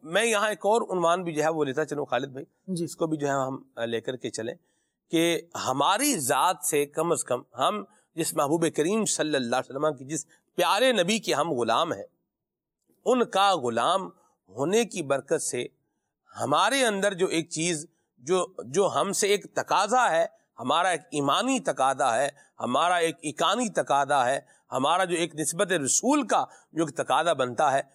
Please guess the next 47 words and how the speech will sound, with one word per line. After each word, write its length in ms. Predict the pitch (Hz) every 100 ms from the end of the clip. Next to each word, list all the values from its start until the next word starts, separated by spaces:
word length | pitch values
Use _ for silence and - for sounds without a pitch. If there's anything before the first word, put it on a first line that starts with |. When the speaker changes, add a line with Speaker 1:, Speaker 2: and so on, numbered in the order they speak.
| _ -
Speaker 1:
وہ 180 | 147 127
یہ 140 | 170
بھی 180 | 185 131
ہے 160 | 123 - _ _ _ _
کہ 80 | 185
لوگوں 640 | 131 92 113 175 190 240 226
کو 420 | - 208 208 156 120
ہم 180 | 170
سے 200 | 185 190
شر 440 | 185 - - 196 214
کی 240 | - 202 147
امید 460 | 143 127 170 175 156 - _ _
یہ 100 | 175
نہیں 200 | 160 151
ہونی 260 | 113 107 107
چاہیے 320 | - 95 90
کہ 120 | -
یار 240 | 120 143 151
یہ، 300 | 127 156 147 - _ -
یہ 120 | 131
شریر 460 | - 117 147 156
ہے، 280 | 123 143 143 - _ _
یہ 140 | - 143
یوں 280 | 117 170
کر 180 | 147 147
دے 220 | 143 147
گا، 160 | 143 143
نقصان 520 | 135 120 - 139 160
کر 160 | 147 143
دے 240 | 139 147
گا، 220 | 139 143 139 _ _ _ -
کوئی 140 | 151
نہ 80 | 156
کوئی 260 | 135 147
جو 220 | 139 110 123
ہے 60 |
نا 100 | 147 147
وہ 220 | 135 135 -
میرے 240 | - 135 151
لیے 240 | 151 156
problem 440 | 135 131 131 160 190
ہی، 100 | 170 - _ -
مصیبتیں 460 | 120 190 208 233
کھڑی 240 | - 180 190
کر 180 | 165
دے 200 | 156 180
گا۔ 140 | 165